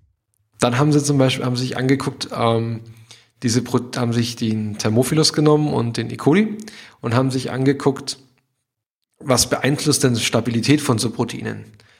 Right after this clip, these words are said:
Und das ist eigentlich ein, das Beispiel ist eigentlich ganz nett, wie man in der Wissenschaft denkt. Also im, im Sinne von, oder wie man dann so eine,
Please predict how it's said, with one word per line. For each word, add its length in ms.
Und 140
das 180
ist 100
eigentlich 300
ein, 240
das 200
Beispiel 580
ist 140
eigentlich 180
ganz 200
nett, 200
wie 80
man 180
in 80
der 160
Wissenschaft 480
denkt. 420
Also 280
im, 220
im 180
Sinne 240
von, 160
oder 160
wie 40
man 180
dann 120
so 80
eine, 180